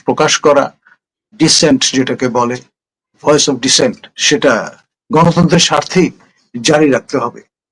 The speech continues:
আপনার, আহ, আমার ছাত্র আবু সাইদ কিংবা মুগ্ধ, দুজনেই কিন্তু আমার ছাত্র, দুই প্রতিষ্ঠানেই আমি, আহ, দায়িত্বে ছিলাম। মুগ্ধ যে প্রতিষ্ঠানে পড়তেন, আহ, বাংলাদেশ University of Professionals, সেখানকার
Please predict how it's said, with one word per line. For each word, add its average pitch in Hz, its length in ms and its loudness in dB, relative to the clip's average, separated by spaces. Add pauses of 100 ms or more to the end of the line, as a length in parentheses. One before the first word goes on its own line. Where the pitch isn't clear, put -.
আপনার, 135 440 -2 (520)
আহ, 127 420 0 (220)
আমার 135 300 0
ছাত্র 139 640 -2
আবু 135 220 -4
সাইদ 135 400 -2 (200)
কিংবা 127 240 2
মুগ্ধ, 143 300 -2
দুজনেই 151 380 0
কিন্তু 131 240 0
আমার 110 200 0 (380)
ছাত্র, 113 320 -8
দুই 127 200 -2
প্রতিষ্ঠানেই 127 600 -2
আমি, 104 120 -6 (520)
আহ, 98 260 -10
দায়িত্বে 120 340 -4
ছিলাম। 120 360 -4 (540)
মুগ্ধ 131 500 0
যে 127 140 -6
প্রতিষ্ঠানে 117 460 -6
পড়তেন, 117 440 -6 (480)
আহ, 107 260 -4 (400)
বাংলাদেশ 127 360 -2
University 135 360 0
of 131 100 -2
Professionals, 123 520 -6 (120)
সেখানকার 120 560 -6